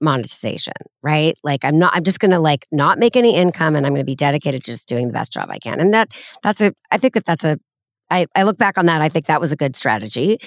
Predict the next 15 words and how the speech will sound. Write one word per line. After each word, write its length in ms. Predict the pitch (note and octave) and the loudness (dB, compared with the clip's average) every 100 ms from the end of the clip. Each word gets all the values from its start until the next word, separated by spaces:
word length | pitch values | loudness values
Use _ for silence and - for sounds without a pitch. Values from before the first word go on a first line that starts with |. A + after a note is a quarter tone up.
| - - | -16 -6
because 360 | F#3+ G3 G3+ F#3 | -4 2 0 0
people 320 | F3+ E3+ G3 | -4 0 -2
saw 480 | - E3 D3+ D#3 F#3 - - _ | 0 2 2 2 0 -4 -18 _
how 160 | - E3+ | -4 -4
hard 340 | E3 D#3+ D#3+ | 0 0 2
I 60 | E3+ | 4
was 180 | F#3 - | 2 0
working 480 | D3+ - E3+ F#3+ | -6 0 2 2
and 260 | F3+ D#3+ E3 - - _ | 4 2 0 -6 -20 _
that 260 | E3 F3+ - | 0 0 0
built 240 | E3+ E3+ | 0 2
up 140 | D3 - | 0 0
my 180 | D#3 D3+ | 0 0
subscriber 580 | - - - D#3 C#3 B2 | -2 -6 -2 -2 -2 -6
list. 360 | - - - | -6 -10 -12